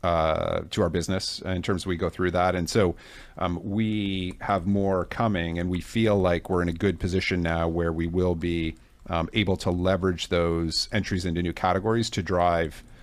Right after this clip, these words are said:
um, good growth in, um, each of the fiscal years ahead. And so that's something that we're very excited about. We know it's difficult, uh, on your side to, uh, model for things you don't know about, uh, like our roadmap. And we felt it was important,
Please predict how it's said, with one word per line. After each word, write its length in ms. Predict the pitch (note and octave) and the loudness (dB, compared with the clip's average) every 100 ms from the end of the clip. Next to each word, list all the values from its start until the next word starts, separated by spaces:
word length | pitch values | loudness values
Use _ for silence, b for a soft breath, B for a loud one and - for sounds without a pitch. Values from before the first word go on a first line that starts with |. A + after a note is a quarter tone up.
| b - | b -6
um, 500 | F2+ E2+ D#2 E2 E2+ | -2 0 0 -2 -4
good 180 | G2 G#2 | -2 0
growth 480 | G#2 F#2+ E2+ - - - | 4 4 2 -2 -12 -4
in, 480 | G2 F#2 E2+ E2 E2 - | -2 0 0 -4 -6 -6
um, 120 | E2+ G2+ | -4 -4
each 160 | G2 | -4
of 60 | E2 | -6
the 60 | |
fiscal 300 | - F#2+ - | -4 -6 -4
years 240 | E2+ D#2+ D2+ | -2 -2 -6
ahead. 400 | - F#2 D#2+ D#2+ | -4 -2 0 -2
And 100 | D#2+ | -4
so 300 | - F2+ D#2 B B B B | 0 0 -2 B B B B
that's 200 | A2+ - | -2 2
something 240 | G2+ G2 | 0 2
that 100 | F#2 | 0
we're 140 | F2 E2+ | 0 0
very 280 | A2+ C3 G#2+ | 2 4 2
excited 380 | - F#2+ F#2+ | 2 2 2
about. 260 | F#2+ G2 G2 | 2 2 4
We 160 | A2+ A2+ | 6 6
know 600 | A2 A#2 A#2+ A#2 A2+ A2 B B - | 8 8 8 6 4 0 B B -4
it's 180 | G#2+ | -4
difficult, 500 | F#2+ G#2 A#2 C#3+ F3+ - | 0 0 2 2 2 0
uh, 400 | G#2+ G2 F2+ F2+ - | 2 4 4 2 2
on 220 | A#2+ G#2+ | 2 2
your 160 | G2+ G#2+ | 2 2
side 420 | A#2+ G#2 G#2+ F#2 | 4 4 4 2
to, 520 | A2 F#2+ F#2 F2+ F2+ - | 0 2 2 0 -2 -2
uh, 500 | F#2+ F2 E2+ D#2+ E2 | 2 4 4 2 0
model 360 | G2 G2 A#2 C#3 | 2 4 6 4
for 320 | - G#2 F#2 | 2 2 4
things 280 | A#2+ A2 F#2+ | 4 4 4
you 80 | F#2 | 4
don't 240 | G#2 - | 4 6
know 160 | A#2 B2 | 6 8
about, 320 | B2+ D#3+ - G2+ | 8 6 4 0
uh, 240 | F#2+ F#2 | 2 2
like 180 | F#2+ G2 | 2 0
our 60 | |
roadmap. 500 | F#2 G2 G#2+ B2 B2 | 0 0 2 2 2
And 220 | A2 F#2+ F#2+ | 2 2 2
we 100 | F#2+ | 2
felt 260 | A2 G#2 | 2 2
it 60 | - | 0
was 120 | F#2 | -2
important, 560 | F2 - G#2+ F#2+ F2 | -2 0 -2 -2 -6